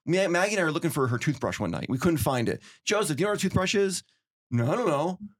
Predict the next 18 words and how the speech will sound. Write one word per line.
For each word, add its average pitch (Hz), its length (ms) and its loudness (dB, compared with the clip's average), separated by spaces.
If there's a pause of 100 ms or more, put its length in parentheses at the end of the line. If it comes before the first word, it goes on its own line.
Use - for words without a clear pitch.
(540)
Meanwhile, 143 760 2 (120)
he 214 180 0
threw, 170 300 2
he, 180 200 2 (220)
he 180 140 2
threw 220 300 2
it 175 140 4
in 170 140 2
the 160 60 2
garbage 170 400 2
can 131 180 2
with 131 120 0
the 139 40 -2
cat, 143 400 2
you 127 120 0
know, 120 100 2
the - 80 0
cat, - 300 -2